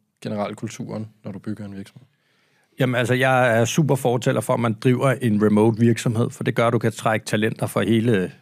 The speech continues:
Speaker 2: Danmark eller hele verden. Det giver noget andet fleksibilitet i sammensætningen af dit team. Men min erfaring er også, at man ved fysisk møder lærer mere om hinanden at kende, end hvis det kun foregår over en, øh, en, en Zoom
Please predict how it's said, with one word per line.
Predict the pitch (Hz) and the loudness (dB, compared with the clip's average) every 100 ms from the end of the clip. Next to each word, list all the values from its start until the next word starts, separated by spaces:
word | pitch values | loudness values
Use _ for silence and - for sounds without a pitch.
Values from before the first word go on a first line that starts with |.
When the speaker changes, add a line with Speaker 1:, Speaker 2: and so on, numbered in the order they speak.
| _ _ - | _ _ -4
Speaker 2:
Danmark | 95 101 113 | -2 0 -2
eller | 92 85 | -4 -4
hele | 98 107 107 | 0 0 2
verden. | 92 98 - 120 - _ _ | 0 0 -2 -4 -6 _ _
Det | - | -6
giver | - 110 | -2 0
noget | 113 | 0
andet | 101 110 117 _ _ | -2 -2 -4 _ _
fleksibilitet | - 117 113 107 95 92 - 120 | -8 -6 -6 -6 -8 -4 -4 -4
i | - | -6
sammensætningen | 92 101 - 95 98 | -6 -6 -6 -8 -8
af | 90 | -8
dit | 92 | -12
team. | - 104 110 - _ _ | -6 -4 -6 -10 _ _
Men | 120 110 101 - _ _ | -2 0 0 -4 _ _
min | 147 123 | 0 2
erfaring | 110 - 156 160 | 2 2 0 2
er | 131 | 0
også, | 113 117 - | 2 0 -2
at | - 110 | -8 -4
man | 107 98 - _ _ | -4 -4 -10 _ _
ved | 117 | -2
fysisk | - 202 165 - 143 - | 2 2 2 0 -6 -2
møder | 123 113 107 113 127 - _ _ | 0 2 4 4 2 -2 _ _
lærer | - 120 123 117 123 - | -4 -2 2 0 0 0
mere | 131 131 156 165 | 4 6 6 4
om | 120 113 | 2 2
hinanden | 101 95 - 82 _ _ _ _ | 2 0 -4 -12 _ _ _ _
at | 117 | -6
kende, | - 104 104 113 - - | -2 -2 0 -4 -10 -2
end | 113 | 0
hvis | 98 | 2
det | - 107 | -2 -2
kun | 117 | -2
foregår | 101 107 104 - 98 - | -2 -4 -4 -2 -4 -4
over | 113 98 104 95 | -4 -2 -2 -2
en, | 107 95 92 92 | -4 -6 -6 -10
øh, | 92 92 - _ _ _ _ | -12 -18 -20 _ _ _ _
en, | - - | -10 -6
en | 104 95 | -4 -4
Zoom | - 117 101 - | -2 -2 -2 -6